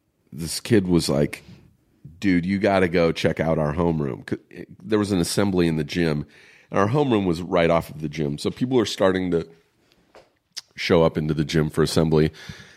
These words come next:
and someone was like, "Dude, go look at our homeroom." So I go in, I walk into this room, and someone had completely trashed the room, like, vandalized it, like, broke shit, like,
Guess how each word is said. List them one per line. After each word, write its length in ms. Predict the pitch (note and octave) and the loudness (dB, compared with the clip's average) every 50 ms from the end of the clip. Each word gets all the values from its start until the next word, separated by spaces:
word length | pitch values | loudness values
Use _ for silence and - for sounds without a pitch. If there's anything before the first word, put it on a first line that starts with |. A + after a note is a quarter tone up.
| _ - | _ -12
and 80 | F2 - | -6 -2
someone 160 | - F2+ F2 | 0 0 2
was 120 | E2 D#2 | 2 0
like, 200 | E2+ D#2 C#2+ - | 0 -2 -2 -4
"Dude, 280 | - A#2 A#2+ A2+ G2 E2+ | -4 -2 -2 -2 -2 -2
go 160 | - G#2+ G#2+ | -2 -2 0
look 180 | G#2+ A2 G#2 - | 0 -2 -2 -2
at 80 | A2+ F#2+ | 0 0
our 120 | F#2 F2 | 0 0
homeroom." 460 | G2 G2 F#2+ G2 G2 F2 D2+ C#2+ C2+ - - _ - - _ - - - - - _ - - - _ _ _ _ _ _ _ _ _ _ _ _ _ _ _ _ _ _ - | 0 0 0 -2 -2 -6 -8 -10 -12 -16 -20 _ -20 -20 _ -20 -20 -20 -20 -20 _ -20 -20 -20 _ _ _ _ _ _ _ _ _ _ _ _ _ _ _ _ _ _ -10
So 180 | - - F#2+ | -4 0 0
I 60 | D#2 | 0
go 260 | D2 C#2+ F2+ E2+ E2+ E2+ | 2 2 2 2 4 4
in, 320 | E2+ E2 E2 E2 D#2+ - - _ _ _ _ _ _ _ _ _ _ _ _ _ _ _ _ _ - - | 4 2 2 0 -2 -8 -14 _ _ _ _ _ _ _ _ _ _ _ _ _ _ _ _ _ -16 -6
I 60 | - F2 | -2 0
walk 200 | E2+ E2+ E2+ E2+ | 2 2 2 2
into 120 | E2 D#2 | 0 -2
this 180 | D#2 D#2 - - | -2 -4 -2 -2
room, 180 | F2 D#2+ D2+ - | -2 -2 -2 -2
and 120 | - E2 - | -4 -6 -4
someone 300 | - - G2 G2+ G2+ G2 | -4 -4 -2 -2 -4 -4
had 240 | F2+ F2 E2 D#2 - | -6 -8 -10 -10 -10
completely 800 | - F2+ D#2 - _ _ _ - - - F#2+ F#2 F2 - F2 D#2+ | -12 -14 -14 -14 _ _ _ -18 -10 -4 -4 -4 -2 -2 -6 -8
trashed 440 | D2+ - - E2 C#2+ C#2 C2+ - - - | -6 -4 -2 0 0 0 -2 -6 -8 -8
the 80 | - | -6
room, 200 | C#2 - - - - | -6 -6 -6 -4 0
like, 180 | D#2 D2+ D2 | 0 0 0
vandalized 1040 | - E2+ D#2 C#2 C#2+ F#2+ F#2 F#2 G2+ G2+ G2+ F#2+ F#2 E2+ D2+ D2+ D#2 D2+ D#2 - - | -2 -8 -8 -6 -2 0 0 0 0 0 -2 -2 -4 -4 -2 -4 -4 -4 -6 -6 -8
it, 140 | - - - | -10 -10 -10
like, 200 | - - - - _ - - - - - _ _ - - - _ - | -12 -14 -16 -16 _ -20 -20 -20 -20 -20 _ _ -20 -20 -20 _ -14
broke 440 | D3 - G2 G2+ G2 F#2+ G2 - | -6 0 2 2 4 2 2 0
shit, 500 | - - - A2 G2+ F#2 F#2 F#2 - - | -2 -2 2 2 4 4 4 2 2 0
like, 260 | E2 D#2+ D2 D2 D2 | 2 2 2 2 -2